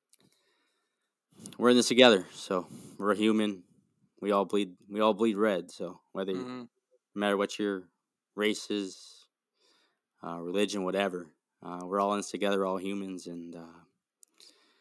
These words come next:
Speaker 1: we got this, so.
Speaker 2: Love it.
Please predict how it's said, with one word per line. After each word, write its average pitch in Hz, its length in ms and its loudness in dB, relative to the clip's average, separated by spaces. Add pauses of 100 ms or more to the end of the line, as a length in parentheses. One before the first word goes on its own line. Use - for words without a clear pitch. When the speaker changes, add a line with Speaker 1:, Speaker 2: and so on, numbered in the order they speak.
(760)
Speaker 1:
we 85 80 -10
got 87 260 -4
this, 82 180 -12
so. - 220 -16 (800)
Speaker 2:
Love 135 260 -6
it. 135 140 -8